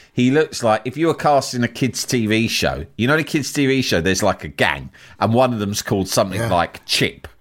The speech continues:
Speaker 1: right? Because he's the
Speaker 2: Yeah.
Speaker 1: expert in, with microchips.
Speaker 2: Computer nerd.
Speaker 1: Yeah.
Speaker 2: Yeah.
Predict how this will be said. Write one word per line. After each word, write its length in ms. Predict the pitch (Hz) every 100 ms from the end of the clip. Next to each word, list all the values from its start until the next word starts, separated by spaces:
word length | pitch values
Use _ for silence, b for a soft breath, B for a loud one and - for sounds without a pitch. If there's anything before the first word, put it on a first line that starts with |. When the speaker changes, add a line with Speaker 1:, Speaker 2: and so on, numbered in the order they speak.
| _ _ _
Speaker 1:
right? 260 | 87 87 -
Because 280 | 92 95
he's 220 | 117 101 -
the 100 | 95
Speaker 2:
Yeah. 140 | 123
Speaker 1:
expert 360 | 107 104 82 - -
in, 200 | 90 71 -
with 160 | 76
microchips. 680 | 85 92 - - - 67 -
Speaker 2:
Computer 380 | 147 135 165 151
nerd. 280 | 143 127 -
Speaker 1:
Yeah. 320 | 127 139 90 -
Speaker 2:
Yeah. 300 | 135 135 123